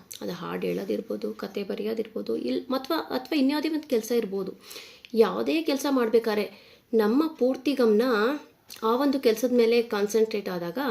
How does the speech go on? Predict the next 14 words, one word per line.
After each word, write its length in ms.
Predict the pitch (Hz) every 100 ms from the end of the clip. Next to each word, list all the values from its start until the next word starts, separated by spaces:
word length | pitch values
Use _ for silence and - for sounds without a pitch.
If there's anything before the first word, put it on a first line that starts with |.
| 208 254 - - - _ _ _ 220
ಆ, 220 | 196 202
ಆ 260 | - 220
ಒಂದು 320 | 247 285 277 285
ಸ್ಥಿತಿಯಲ್ಲೂ 460 | - 247 247 240
ಸಹ 220 | 240 190 262 - - _
ಕಾಸ್ಮಿಕ್ 580 | - 214 202 - 262 262
ಎನರ್ಜಿ 480 | 220 202 190 - 381 - _ _ - 302 - _ _
ಪ್ರವಾಹ 420 | 240 214 196 190 247 392 175
ಆಗುತ್ತದೆ. 680 | 180 185 - - 175 185 180 - _ _ _ _ _ _ _ _ _ _ _ _ _
ನಮ್ಮ 180 | 240 226
ಮೇಲೆ 220 | 220 240
ಅವಾಗ 180 | 208 202
ಕಾಸ್ಮಿಕ್ 540 | 226 233 233 - 240 226
ಎನರ್ಜಿ 300 | 190 185